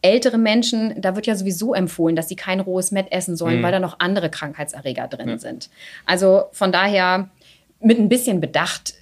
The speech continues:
Speaker 1: kann man sein Risiko wirklich auch eindämmen. Und natürlich ist auch ganz klar, wir brauchen auch mehr Forschung dazu. Wie kann man sicherstellen, dass die Tiere eben nicht an Hepatitis E erkrankt sind? Kann man da impfen? Äh,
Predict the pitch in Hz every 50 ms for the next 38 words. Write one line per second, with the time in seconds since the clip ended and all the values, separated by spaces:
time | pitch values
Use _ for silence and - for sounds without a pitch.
0 | _ - 165 - - - 180 185 190 190 185 175 160 156 156 156 151 156 170 165
1 | 170 156 - 156 143 131 139 147 143 156 135 - - 143 - - - 151 160 156
2 | 151 147 165 - 285 311 311 302 302 359 359 294 220 302 302 311 - _ - 254
3 | 262 254 233 226 226 208 196 196 196 - 285 262 202 185 185 175 - - 160 175
4 | 202 - 233 - 190 190 202 190 190 190 190 - 226 302 302 - 220 185 180 180
5 | 180 - - 226 262 320 311 - - - - _ _ _ - 185 180 214 240 269
6 | 294 311 320 311 - _ - - - 233 233 240 226 196 220 254 - 277 254 -
7 | - 220 220 226 226 220 226 233 226 - 226 226 - 233 226 226 226 214 214 202
8 | 196 190 196 262 330 311 - - - - 185 175 190 180 180 175 170 - 165 165
9 | 160 160 - 160 160 - - 156 - - 156 147 156 156 - 139 127 - 165 175
10 | 180 180 185 202 202 - 240 247 262 247 - 240 226 226 226 226 226 226 - -
11 | 202 196 202 196